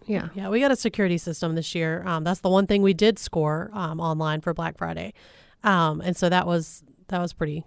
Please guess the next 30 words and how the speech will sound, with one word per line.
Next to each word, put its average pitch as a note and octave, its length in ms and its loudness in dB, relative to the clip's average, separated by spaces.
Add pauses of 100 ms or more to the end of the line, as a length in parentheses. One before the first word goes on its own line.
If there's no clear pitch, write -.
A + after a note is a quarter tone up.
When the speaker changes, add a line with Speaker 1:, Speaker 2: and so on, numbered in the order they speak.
Speaker 2:
a E3+ 100 0
good D#3 180 0
chunk. D#3 340 -8 (480)
Speaker 1:
Oh, F3 60 2
that's F#3+ 220 4
fun. F3+ 180 4
You're F#3 80 6
gonna F#3 180 4
love E3+ 220 4
getting F3 220 0
those E3 160 2
notices E3 440 0
from D#3+ 240 -2
your D3+ 100 -2
camera. D#3 440 -2
Speaker 2:
I D#3 60 -2
Speaker 1:
'Cause - 160 4
Speaker 2:
can't E3 100 -2
Speaker 1:
I, E3 60 2
Speaker 2:
wait. D#3+ 180 0
Speaker 1:
I've C#4 160 10
shown C4 260 6
you A3+ 80 8
mine G#3+ 300 6
where F#3+ 100 4
the F#3 80 -2
cat G3 320 2
set G#3+ 200 2
it G3+ 80 4
off. G3 260 6